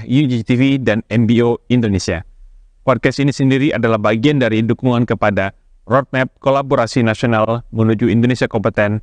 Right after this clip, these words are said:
tahun dua ribu tiga puluh. Bisa dinikmati di channel U G T V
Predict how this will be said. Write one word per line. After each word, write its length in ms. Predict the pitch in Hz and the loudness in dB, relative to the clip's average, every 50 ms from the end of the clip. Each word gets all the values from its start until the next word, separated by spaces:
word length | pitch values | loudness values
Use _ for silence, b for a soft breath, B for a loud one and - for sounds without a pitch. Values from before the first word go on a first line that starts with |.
| - - - - - - - | -10 -18 -20 -20 -20 -8 -2
tahun 160 | 104 110 117 | 0 0 2
dua 160 | 120 113 110 | 2 2 0
ribu 160 | 107 110 107 113 | 0 0 0 0
tiga 240 | 98 110 107 107 | 0 2 0 0
puluh. 240 | 95 - 101 90 85 - - - - - - - - _ _ - - - - - | 0 -2 -4 -4 -4 -6 -10 -20 -20 -20 -20 -20 -20 _ _ -20 -20 -20 -6 -6
Bisa 240 | 113 - 143 131 | -2 0 0 0
dinikmati 640 | 127 127 127 117 123 123 - 120 117 117 117 151 151 | 2 0 0 0 0 -2 -2 0 0 0 2 0 0
di 80 | 143 131 113 | 0 -2 -2
channel 240 | - 131 120 120 117 123 123 120 113 123 - - _ | -2 -2 0 0 0 0 0 0 0 -2 -2 -4 _
U 120 | - 127 120 | -2 -2 0
G 160 | 117 123 120 104 | 2 2 0 0
T 80 | 123 | 0
V 320 | 110 - 135 139 160 202 | -2 0 0 0 0 -2